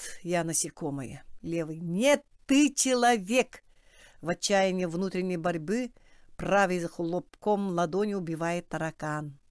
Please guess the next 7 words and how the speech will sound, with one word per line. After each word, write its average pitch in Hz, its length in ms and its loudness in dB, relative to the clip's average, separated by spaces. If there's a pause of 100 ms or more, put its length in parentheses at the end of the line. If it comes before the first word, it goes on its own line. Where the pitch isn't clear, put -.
(340)
Таракана. 151 680 -6 (720)
Пауза. 156 520 2 (1600)
Правый. 160 480 -4 (720)
Я 185 460 0
убил 180 380 -4
его. 156 320 -6 (540)
Левый. 160 460 -10